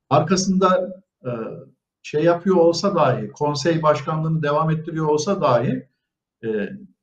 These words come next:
yaşanan bazı süreçler var. Şimdi bakın, e, geçtiğimiz yıl son, e, toplantısında Türk dili, Türkçe konuşan ülkeler, e, konseyi karar aldı.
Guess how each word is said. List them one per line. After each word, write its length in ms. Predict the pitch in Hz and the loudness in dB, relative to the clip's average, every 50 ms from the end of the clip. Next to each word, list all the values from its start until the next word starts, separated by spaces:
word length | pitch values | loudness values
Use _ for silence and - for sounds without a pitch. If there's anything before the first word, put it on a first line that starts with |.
| _ _ _ _ _ _ _ _ _ - _ _ - - _ _ _ - | _ _ _ _ _ _ _ _ _ -20 _ _ -20 -20 _ _ _ -2
yaşanan 440 | 135 139 139 139 190 233 262 254 214 | -2 -2 0 0 2 2 2 4 6
bazı 260 | 202 196 196 202 214 | 6 6 6 4 2
süreçler 560 | 208 - - 180 175 170 165 - 196 190 175 | 0 -4 -2 -2 -2 -2 -2 -2 -2 -2 0
var. 280 | 143 135 110 101 - - - _ _ _ _ _ _ _ _ _ _ _ _ | 0 0 -2 -4 -4 -8 -16 _ _ _ _ _ _ _ _ _ _ _ _
Şimdi 200 | - - 143 143 | -10 -8 -4 -2
bakın, 460 | 156 170 175 - 190 156 131 - - - _ _ _ _ _ - | -2 0 0 0 0 0 -2 -6 -10 -16 _ _ _ _ _ -6
e, 360 | 123 120 113 110 107 101 98 - - 67 65 - _ _ _ _ _ _ _ _ _ _ _ _ 135 | -2 -2 0 0 0 -2 -4 -8 -14 -18 -20 -20 _ _ _ _ _ _ _ _ _ _ _ _ -8
geçtiğimiz 760 | 127 127 151 160 160 160 - 208 214 226 214 196 - - - - _ | -2 0 0 0 0 0 -2 0 0 0 -2 -4 -6 -10 -14 -16 _
yıl 400 | - 127 127 156 196 226 262 247 - - - | -8 -2 2 4 6 6 4 2 -2 -8 -16
son, 560 | - - - 180 185 185 190 185 190 156 131 - - _ _ _ - | -14 -8 -4 -2 0 0 0 -2 -4 -8 -12 -16 -20 _ _ _ -4
e, 240 | 127 123 120 120 117 117 120 120 123 - _ _ _ _ | -2 -2 -2 -2 -6 -8 -10 -14 -16 -18 _ _ _ _
toplantısında 1040 | - 156 160 160 - 170 165 165 160 160 - - 160 160 160 170 202 262 - - - _ _ _ _ _ _ | -6 -4 -4 -2 0 0 0 0 -2 -4 -6 -4 -2 0 2 2 0 0 -2 -6 -14 _ _ _ _ _ _
Türk 260 | - 214 208 202 - | -2 -2 -2 0 -2
dili, 380 | 190 170 165 160 165 165 - - | -4 -2 -2 -2 -2 -4 -6 -2
Türkçe 340 | - 214 196 - 190 180 | -2 -2 -2 -2 -4 -6
konuşan 380 | - 175 170 170 160 170 170 170 170 170 | -4 -4 -6 -6 -6 -6 -6 -6 -6 -8
ülkeler, 500 | 160 175 170 175 170 170 170 165 - - _ _ _ _ _ _ _ - | -4 -2 0 2 2 2 0 -2 -6 -16 _ _ _ _ _ _ _ -8
e, 180 | - 131 127 120 | -6 -4 -4 -4
konseyi 640 | 123 - 175 175 175 160 156 - 143 147 190 233 - | 0 0 2 2 2 0 -2 -2 -2 0 0 -2 -2
karar 320 | - - 202 202 202 190 | 0 2 4 4 4 4
aldı. 520 | 185 160 151 143 139 143 208 262 254 - | 4 4 4 2 2 0 0 -2 -2 -4